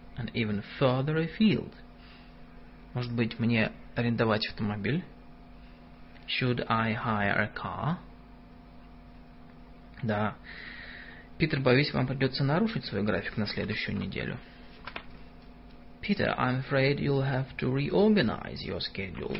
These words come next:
for the next week, for the following week. Я посылаю вас в Нью-Йорк.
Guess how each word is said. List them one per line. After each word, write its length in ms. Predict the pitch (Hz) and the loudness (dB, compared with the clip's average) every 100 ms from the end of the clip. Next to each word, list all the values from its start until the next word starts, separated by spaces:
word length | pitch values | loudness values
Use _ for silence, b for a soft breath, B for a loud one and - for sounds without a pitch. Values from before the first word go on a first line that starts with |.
| - | -6
for 160 | - 98 | -6 -4
the 120 | 104 | -4
next 440 | 101 - - - - | -4 -6 -6 -6 -6
week, 220 | 98 90 - | -6 -8 -6
for 140 | 107 | -6
the 80 | 117 - | -4 2
following 400 | 113 98 95 107 | 4 4 -2 -2
week. 260 | 120 - - B B B B - | -4 -6 -12 B B B B -6
Я 120 | 107 | -4
посылаю 420 | 113 - 113 113 | -2 0 0 2
вас 180 | 113 117 | 0 0
в 40 | 143 | 0
Нью-Йорк. 360 | 160 165 - | 0 0 -6